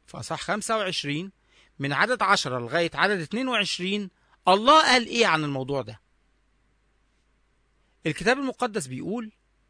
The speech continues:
فيصنعون تابوتا من خشب الصمت، طوله ذراعان ونصف، وعرضه ذراع ونصف،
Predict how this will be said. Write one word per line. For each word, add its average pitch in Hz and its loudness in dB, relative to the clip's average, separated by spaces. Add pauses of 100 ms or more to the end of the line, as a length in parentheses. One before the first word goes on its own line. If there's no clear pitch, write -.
(760)
فيصنعون 165 2
تابوتا 202 -2
من 160 -4
خشب 190 -4
الصمت، - -6 (840)
طوله 147 0
ذراعان 147 4
ونصف، 147 -6 (560)
وعرضه 160 4
ذراع 156 4
ونصف، 160 -4